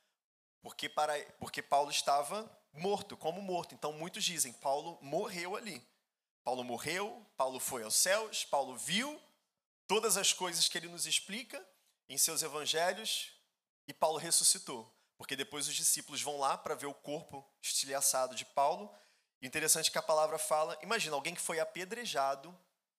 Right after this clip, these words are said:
E, querido, apedrejamento, de acordo com a lei naquele tempo,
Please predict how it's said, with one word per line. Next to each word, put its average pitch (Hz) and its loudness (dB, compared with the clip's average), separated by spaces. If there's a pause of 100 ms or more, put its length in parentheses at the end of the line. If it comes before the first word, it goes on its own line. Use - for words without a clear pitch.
(720)
E, 143 -10
querido, 185 -4
apedrejamento, 160 -2 (640)
de - 0
acordo 180 0
com 156 -4
a 131 2
lei 127 -4
naquele 127 -6
tempo, 147 -8